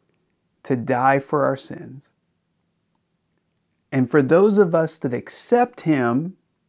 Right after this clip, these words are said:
we become his children. He adopts us, marks us by his Holy Spirit. We are in the family of God. We are co-heirs with Jesus,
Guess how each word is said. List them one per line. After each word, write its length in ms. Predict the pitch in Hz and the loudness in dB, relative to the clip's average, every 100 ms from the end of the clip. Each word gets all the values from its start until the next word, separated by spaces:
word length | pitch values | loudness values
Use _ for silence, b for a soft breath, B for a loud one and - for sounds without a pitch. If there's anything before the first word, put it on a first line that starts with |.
| _ _ _ _ _ _ _ _ _ _ | _ _ _ _ _ _ _ _ _ _
we 120 | 139 | -2
become 340 | 151 156 147 135 | 0 -2 -6 -6
his 160 | 131 | -8
children. 480 | - 151 143 120 101 _ _ | -8 -10 -8 -10 -12 _ _
He 280 | _ - 160 | _ -2 0
adopts 540 | 139 120 135 151 - | 0 0 2 2 0
us, 160 | 127 - | -8 -4
marks 400 | 123 135 147 - | 0 0 0 -4
us 100 | 135 | -8
by 240 | - 131 | -2 -2
his 140 | 123 113 | -2 -4
Holy 260 | 147 135 | -4 -2
Spirit. 420 | 120 - 151 127 123 | -4 -4 0 0 2
We 240 | 139 160 | 0 2
are 200 | 143 131 | 2 2
in 180 | 143 139 | 0 -2
the 80 | 117 | -4
family 560 | - 147 135 139 131 | -8 -8 -6 -4 -2
of 180 | 113 117 | -4 -2
God. 340 | 131 131 127 | 0 4 2
We 420 | 120 123 139 131 - b b | 2 0 0 0 -4 b b
are 120 | - | -4
co-heirs 880 | 117 - 180 170 - 160 147 151 131 | -2 0 2 4 2 2 2 4 0
with 180 | 131 120 | -4 -8
Jesus, 720 | 135 143 151 143 117 - - | -8 -6 -6 -6 -8 -10 -18